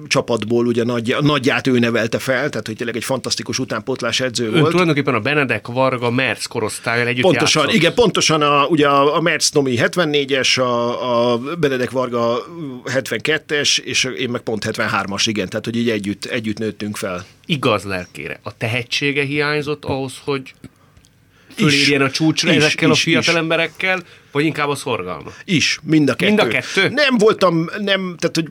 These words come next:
Speaker 1: tehetséges voltam, de nem kiemelkedő tehetség,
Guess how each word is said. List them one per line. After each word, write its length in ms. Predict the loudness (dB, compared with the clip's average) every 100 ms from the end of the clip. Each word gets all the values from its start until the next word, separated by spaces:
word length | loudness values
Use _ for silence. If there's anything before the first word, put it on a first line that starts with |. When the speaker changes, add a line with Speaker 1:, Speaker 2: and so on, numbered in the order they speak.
| -10 -20 -20 -20 -2
Speaker 1:
tehetséges 640 | 2 2 4 4 4 2
voltam, 340 | 2 2 2
de 120 | 2 0
nem 180 | 0 -2
kiemelkedő 680 | 0 2 2 0 0 2 2
tehetség, 840 | 2 0 0 0 2 0 -2 -8